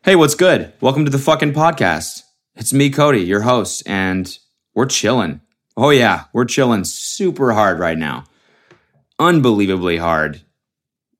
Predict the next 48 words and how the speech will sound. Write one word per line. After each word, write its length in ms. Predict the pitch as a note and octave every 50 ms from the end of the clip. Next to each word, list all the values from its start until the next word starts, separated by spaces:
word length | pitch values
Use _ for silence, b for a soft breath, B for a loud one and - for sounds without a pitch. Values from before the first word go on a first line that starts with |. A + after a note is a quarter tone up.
| _ _ _
Me, 260 | A2+ A#2 C3 C#3 B2+
at 100 | G2 D#2
least, 260 | E2 D#2+ E2 E2 - -
I 160 | G2+ A2+ G2
am 340 | D#2+ D#2 D2 C#2+ D2 E2+ - _ _ _ -
right 200 | F#2 F2+ E2+ E2
now. 300 | D#2+ D#2+ D#2 D#2 D#2+ F2+
It's 80 | - -
a 60 | G2
beautiful 360 | G2 G#2+ A2+ A2 G#2+ F#2 E2+
Tuesday 320 | E2+ - F#2+ E2+ F2 E2
afternoon 640 | E2 D#2+ D#2+ - E2 E2 F2 F2+ F2 E2+ E2 E2+ E2+ _ _ _ _ _ _
here 560 | _ - - F#2 F2 F2 E2+ E2+ F2 F2+ - _ F2
in 160 | E2+ E2 E2
Venice, 460 | E2+ G#2 G#2+ G#2+ G#2+ G#2 - - -
very 200 | - E2+ C#2+ C#2
sunny. 760 | - - - - B2 A#2 A2+ A2+ A2+ A2 A2 A2 G#2+ A2 b b b b b b b b b b b b b _ _
I 60 | -
don't 80 | C3 C#3+
know 100 | D3+ D3+
why 220 | C#3+ D3 D#3 D#3
I 60 | D3+ C#3
start 420 | C3 - D3+ C#3+ C#3 A#2 - -
the 80 | A#2+ A2+
podcast 580 | A#2+ C3 C3+ C3 - B2 G#2 F#2 F#2+ - -
by 120 | - G#2 G2
talking 200 | - A2+ A2+ A2+
about 120 | A2 G2
the 80 | G2+ F#2
weather 260 | F#2 G#2 A2 A2 G2
every 180 | F2+ D2+ E2
time. 400 | D#2+ - E2 D#2 D#2 D2+ D2+ - -
I've 120 | - A2+ A2+
been 140 | D3 C#3
doing 220 | B2+ D#3 E3+ D#3 A2+
that, 160 | F2 E2 D#2
right? 360 | F2 F#2+ A2 C3+ D3 C#3+ - _ _ _ _ _ _ _ _ _ _ _ _
That's 200 | - C#3 C#3 -
like 140 | F3 D3+ C3+
the 80 | - C#3
small 400 | C3+ - - C#3 C3 C3+ D3+ D3
talk 300 | - B2 G#2+ G#2 F#2+ F2+
version 340 | G2 G#2 G2+ F#2 F2+ F#2
of 160 | F#2 E2+ E2 -
starting 460 | - - G#2 F#2+ F#2+ F#2 F2+ F2 F2
a 60 | E2+
po-, 340 | D#2 F2+ F2 E2+ E2+ - -
podcast. 640 | - F#2 F2+ F#2 F2+ E2 C#2+ C2+ C#2 - - -